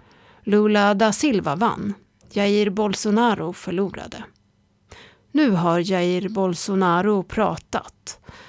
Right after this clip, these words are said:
Han tackade de som röstade på honom. Han sa inget om att han hade förlorat. Men en person som jobbar med Bolsonaro har sagt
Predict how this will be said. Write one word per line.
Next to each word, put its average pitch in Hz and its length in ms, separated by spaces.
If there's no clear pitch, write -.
Han 190 320
tackade 214 540
de 190 260
som 214 240
röstade 233 460
på - 140
honom. 175 540
Han 180 160
sa 196 280
inget 214 340
om 190 180
att 190 140
han 185 220
hade 202 340
förlorat. 254 680
Men 202 360
en 214 140
person 269 420
som 208 140
jobbar 180 360
med 175 180
Bolsonaro 175 720
har 208 200
sagt - 520